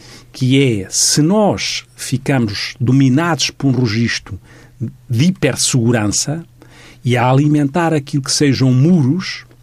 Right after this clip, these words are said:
porque os muros, no fundo, muitas vezes têm, estão ao serviço daquilo que é a garantia de que os nossos medos atuais podem ficar apaziguados. E esse valor simbólico e real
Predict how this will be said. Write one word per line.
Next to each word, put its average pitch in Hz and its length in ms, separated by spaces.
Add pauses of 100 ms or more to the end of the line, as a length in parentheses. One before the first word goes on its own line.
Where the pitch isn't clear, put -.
(160)
porque 131 300
os 113 100
muros, 165 300
no 151 140
fundo, 127 500 (640)
muitas 160 400
vezes 160 380
têm, 175 440
estão 165 360
ao 147 80
serviço 147 560
daquilo 151 340
que 135 340
é 151 220
a 147 60
garantia 156 680
de 131 60
que - 120
os 143 140
nossos 160 460
medos 135 880
atuais 147 500
podem 151 320
ficar 156 400
apaziguados. 135 1040 (520)
E 120 160
esse 226 220
valor 202 280
simbólico 127 880
e 143 140
real 127 560